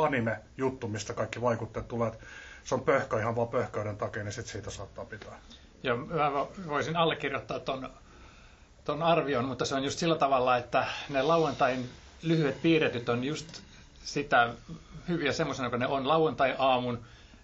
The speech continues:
Speaker 2: lyhyinä piirrettyinä, samalla kun vetää aamukahvia siinä ja höhöttää heikolle piirrosjäljelle ja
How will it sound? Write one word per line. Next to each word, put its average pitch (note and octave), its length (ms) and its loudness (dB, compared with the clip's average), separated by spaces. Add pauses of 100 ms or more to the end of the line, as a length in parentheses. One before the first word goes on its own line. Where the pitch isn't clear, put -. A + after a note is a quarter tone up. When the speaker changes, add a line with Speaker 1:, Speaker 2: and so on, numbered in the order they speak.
(140)
Speaker 2:
lyhyinä D3+ 320 4
piirrettyinä, A#2+ 720 2
samalla B2+ 340 2
kun A#2 300 -2 (300)
vetää B2 280 2
aamukahvia A#2+ 720 2
siinä A2+ 320 -4
ja A2+ 220 2 (280)
höhöttää B2+ 640 2 (920)
heikolle B2+ 420 2 (220)
piirrosjäljelle A#2 760 2
ja A2 220 2